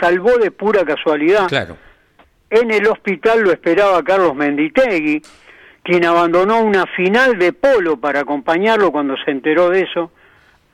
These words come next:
Speaker 1: Estaba en Inglaterra jugando una final de polo profesionalmente.
Speaker 2: Sí.
Speaker 1: Bueno, tenía la, la espalda casi sin piel y las piernas fracturadas, comentó Bordeu.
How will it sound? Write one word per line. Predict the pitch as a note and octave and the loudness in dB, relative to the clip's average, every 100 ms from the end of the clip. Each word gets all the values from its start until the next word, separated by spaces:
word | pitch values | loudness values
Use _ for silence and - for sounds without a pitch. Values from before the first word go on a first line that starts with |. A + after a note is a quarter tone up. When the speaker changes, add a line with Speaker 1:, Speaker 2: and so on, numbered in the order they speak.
| _ _ _ _ | _ _ _ _
Speaker 1:
Estaba | - - F#3+ F3+ E3 - _ _ _ _ _ _ | -14 -2 0 2 0 -4 _ _ _ _ _ _
en | - F3+ A3+ | -2 0 2
Inglaterra | B3+ G#3+ E3+ F#3+ F#3 F3+ F#3 - _ _ _ _ _ - | 2 2 0 0 0 0 -2 -4 _ _ _ _ _ -4
jugando | F3 G3 G#3 F#3 | 0 2 2 2
una | E3+ | 0
final | D#3 E3+ F3+ F3 | 0 0 2 2
de | F3+ | 0
polo | C4 A#3 E3+ | 0 2 0
profesionalmente. | C#3+ C#3+ - D3+ - E3 F3+ F#3 A#3 D3 C#3+ D3 _ _ | -2 -6 -4 -4 -2 0 0 2 0 0 -2 -4 _ _
Speaker 2:
Sí. | - A2+ G#2 - - _ _ - - - - _ | -10 -8 -8 -10 -20 _ _ -20 -20 -20 -20 _
Speaker 1:
Bueno, | B3 F3 A#2 _ _ _ - | 0 0 -6 _ _ _ -2
tenía | F3 G3+ B3+ G#3+ | 0 2 0 2
la, | F3 D#3 C3 A2+ - _ _ | 2 0 0 -4 -8 _ _
la | F3 | -2
espalda | D3+ - B3 A3 D#3 | -2 0 0 0 -2
casi | F#3+ - F3+ - | -4 -6 -6 -6
sin | E3+ D#3 | -6 -2
piel | G#3 A#3+ G#3+ G3 - - - - - | 0 2 2 -4 -12 -20 -20 -20 -14
y | - | -4
las | F3 - | -2 -2
piernas | - A3+ A3+ E3+ | 0 -2 0 -4
fracturadas, | - D#3+ - E3+ A3 A3+ D3 C#3 - | -4 -4 -4 -2 0 0 0 -4 -4
comentó | D3+ D3+ D3+ F3+ E3+ | -4 -2 -2 0 2
Bordeu. | E3 F3 A3+ D3+ | 2 2 2 0